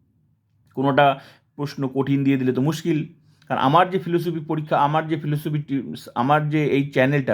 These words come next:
ফিলোসফির স্পেশাল চ্যানেল, YouTube-এ প্রথম যেখানে ফুল টিউশন ফ্রিতে পড়ানো হয়, নোটস থেকে শুরু করে, শুধু এখানে আমার সাজেশন দেওয়া হয় না, ঠিক আছে? তো এই চ্যানেলে যারা ফুল টিউশন শুরু থেকে পড়েছে,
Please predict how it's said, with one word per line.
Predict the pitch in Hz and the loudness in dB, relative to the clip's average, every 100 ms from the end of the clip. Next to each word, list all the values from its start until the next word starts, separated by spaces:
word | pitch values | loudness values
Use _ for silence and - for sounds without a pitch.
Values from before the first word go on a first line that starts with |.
| 107 | -2
ফিলোসফির | 127 135 139 135 131 - _ _ _ _ - | -2 -4 -4 -4 -6 -6 _ _ _ _ -2
স্পেশাল | 170 170 185 185 | 0 4 4 4
চ্যানেল, | 170 117 104 - _ _ 170 | 2 0 -4 -10 _ _ -8
YouTube-এ | 180 190 214 175 | -6 -4 -4 -2
প্রথম | 156 156 202 370 359 | -4 2 2 0 -4
যেখানে | 127 151 151 151 | -4 -2 -2 -2
ফুল | 165 151 | -4 -2
টিউশন | 151 - 175 262 | -2 0 -2 -2
ফ্রিতে | 143 135 151 135 | -2 0 0 0
পড়ানো | 113 110 104 | 0 0 0
হয়, | 104 | 2
নোটস | 127 175 170 165 | 2 2 0 -6
থেকে | 151 156 | -4 -4
শুরু | 151 151 | -2 -2
করে, | 139 123 | -2 -2
শুধু | 143 143 | -4 -4
এখানে | 147 147 | 0 0
আমার | 147 151 | 0 0
সাজেশন | 117 131 143 131 | -2 -2 0 0
দেওয়া | 110 104 | 2 0
হয় | 107 | -4
না, | 113 | -8
ঠিক | 190 | -8
আছে? | 320 226 - - - - - - - _ _ _ | -4 -4 -6 -14 -20 -20 -20 -20 -20 _ _ _
তো | 156 165 | 2 4
এই | 175 | 4
চ্যানেলে | 180 175 196 392 - 135 | 2 4 2 0 -4 -4
যারা | 120 135 143 | 2 2 2
ফুল | 135 139 | -2 -2
টিউশন | 139 151 135 | -4 -4 -4
শুরু | 131 135 | -2 -2
থেকে | 135 147 | -2 -2
পড়েছে, | 135 131 | -4 -4